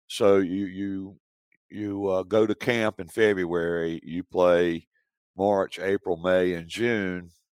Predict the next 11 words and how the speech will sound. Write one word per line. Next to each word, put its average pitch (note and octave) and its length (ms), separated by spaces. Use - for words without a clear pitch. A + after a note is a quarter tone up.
and F2+ 640
then G#2+ 180
you G#2 140
have F#2+ 560
your, E2+ 640
I F2 100
guess, E2 580
postseason, F2 760
and G#2 140
then A2 220
you G#2+ 240